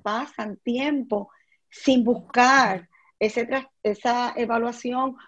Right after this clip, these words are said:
o esa ayuda. Y, y queremos llevarle las señales de alerta de que es importante si están preocupados constantemente, si tienen esta tensión, si ven, eh, eh,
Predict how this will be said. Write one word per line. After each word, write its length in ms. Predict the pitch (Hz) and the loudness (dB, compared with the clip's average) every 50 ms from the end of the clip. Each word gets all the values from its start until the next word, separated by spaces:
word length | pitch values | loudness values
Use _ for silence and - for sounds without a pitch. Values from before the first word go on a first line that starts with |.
| _ _ | _ _
o 80 | - 214 | -6 -4
esa 180 | 226 226 269 | -4 -2 -2
ayuda. 500 | 269 247 220 233 226 254 269 247 202 180 - - - - - _ _ _ | -2 0 0 0 0 2 2 2 0 0 -4 -12 -20 -20 -20 _ _ _
Y, 300 | - 247 240 247 - - | -2 0 2 2 0 -2
y 100 | - 214 | -4 -2
queremos 380 | - 254 233 226 240 254 311 339 | 2 4 4 4 4 2 0 0
llevarle 320 | - 247 220 202 220 277 | 0 0 0 0 0 -2
las 160 | 277 254 247 - | -2 -4 -4 -6
señales 400 | 214 202 202 196 202 233 254 240 | -8 -6 -4 -2 0 0 0 0
de 60 | 277 | 2
alerta 360 | 277 269 302 311 - 277 254 | 2 2 2 2 0 0 0
de 140 | 220 214 175 | 0 0 -2
que 100 | 185 196 | -4 -4
es 80 | - | -2
importante 800 | 240 240 247 226 - 240 240 233 - 262 277 320 330 330 - 262 262 - - _ _ _ _ | 0 0 0 0 0 -2 -2 -2 -2 -2 0 0 0 -2 -4 -6 -8 -8 -14 _ _ _ _
si 120 | - 240 | -4 -2
están 280 | 226 226 - 220 214 214 | -2 0 0 0 0 2
preocupados 600 | - 226 220 - 220 214 - 202 196 214 220 - | 2 0 2 2 0 0 2 2 2 2 0 -2
constantemente, 800 | - 214 220 220 - - 202 208 196 214 202 202 208 202 - 214 | -4 -6 -6 -6 -6 -6 -6 -4 -2 -2 -2 -2 -2 -4 -4 -6
si 140 | 208 - 208 | -4 -4 -4
tienen 340 | 208 185 190 190 202 202 196 - _ | -4 -4 -4 -4 -4 -6 -8 -8 _
esta 280 | 214 202 - - 202 | -8 -6 -6 -8 -8
tensión, 640 | 196 202 208 208 208 - - 208 202 202 208 208 208 - - - - - - _ _ | -6 -6 -4 -4 -4 -4 -4 -4 0 2 0 0 0 -4 -12 -20 -20 -20 -20 _ _
si 320 | - - - 262 247 240 202 | -10 2 6 6 6 8 8
ven, 440 | 214 220 214 214 226 247 262 277 - - | 8 8 8 8 6 4 2 2 2 4
eh, 560 | 226 226 220 226 220 214 208 208 202 196 - - - - - - | 4 6 6 6 4 4 4 4 2 0 -4 -10 -20 -20 -2 4
eh, 260 | - 220 220 208 | 6 6 6 6